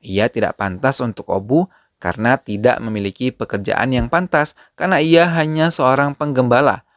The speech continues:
walaupun memiliki pendidikan yang tinggi. Raffi hanya terdiam saat mereka harus kembali menaiki gunung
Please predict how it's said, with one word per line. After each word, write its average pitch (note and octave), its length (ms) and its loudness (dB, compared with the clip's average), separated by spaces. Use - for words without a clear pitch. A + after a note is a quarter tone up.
walaupun D3 560 2
memiliki A#2 400 0
pendidikan A2 560 -4
yang F2 160 -6
tinggi. G2 400 -6
Raffi E3 400 0
hanya D#3+ 320 2
terdiam D3 560 2
saat C#3 320 -2
mereka C3 400 -2
harus C3 320 0
kembali A#2+ 480 2
menaiki A#2 480 0
gunung A2+ 400 0